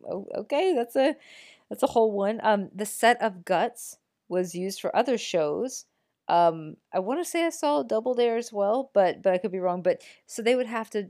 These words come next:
um, the aggro crag was actually a puzzle, and they would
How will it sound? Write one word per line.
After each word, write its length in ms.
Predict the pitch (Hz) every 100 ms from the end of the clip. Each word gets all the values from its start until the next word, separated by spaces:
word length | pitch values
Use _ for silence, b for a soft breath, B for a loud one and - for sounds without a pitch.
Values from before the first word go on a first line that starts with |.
| _ _
um, 320 | 175 190 180 -
the 160 | 180 -
aggro 340 | 208 262 220
crag 360 | 185 190 170 175
was 140 | 175 -
actually 460 | 175 - - 185
a 60 | 147
puzzle, 600 | - 208 190 147 104 - _ _ _ -
and 100 | 180
they 80 | 175
would 260 | 175 165